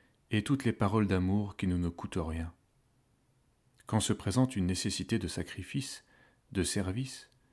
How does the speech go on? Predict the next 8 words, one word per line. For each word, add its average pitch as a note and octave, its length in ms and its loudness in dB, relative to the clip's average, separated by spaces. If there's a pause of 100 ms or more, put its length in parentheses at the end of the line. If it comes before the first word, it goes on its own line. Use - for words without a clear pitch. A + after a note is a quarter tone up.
(340)
un F#2+ 140 2
obstacle G2+ 500 -2
se - 160 -4
lève G2+ 340 2 (100)
immédiatement F#2 640 0
dans G2 100 0
notre E2 240 -4
cœur. - 460 -8